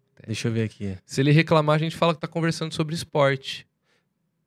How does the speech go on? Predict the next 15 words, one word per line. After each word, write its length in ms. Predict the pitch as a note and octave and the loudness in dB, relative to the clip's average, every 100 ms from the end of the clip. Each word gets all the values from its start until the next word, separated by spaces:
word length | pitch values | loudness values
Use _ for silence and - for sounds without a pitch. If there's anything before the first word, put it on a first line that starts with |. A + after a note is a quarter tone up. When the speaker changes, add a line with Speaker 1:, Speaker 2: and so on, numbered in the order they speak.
| _ - | _ -6
Speaker 1:
P-, 120 | D3 | 2
sabe 200 | F#3+ D#3+ | 4 4
por 100 | A#2 | 2
quê, 140 | - D3+ | 4 6
mano? 200 | C3 A#2 | 6 6
Ele 100 | A#2 | 4
vai, 100 | C#3+ | 4
Speaker 2:
Basquete, 160 | D3 B2+ | 4 4
Speaker 1:
ele 100 | C3+ | 4
Speaker 2:
não 40 | |
Speaker 1:
vai 120 | B2+ D3+ | 6 4
Speaker 2:
tem 80 | C#3 | 4
Speaker 1:
querer 240 | D3+ E3 | 6 6
Speaker 2:
falta 120 | - | 6
Speaker 1:
saber 180 | E3+ | 6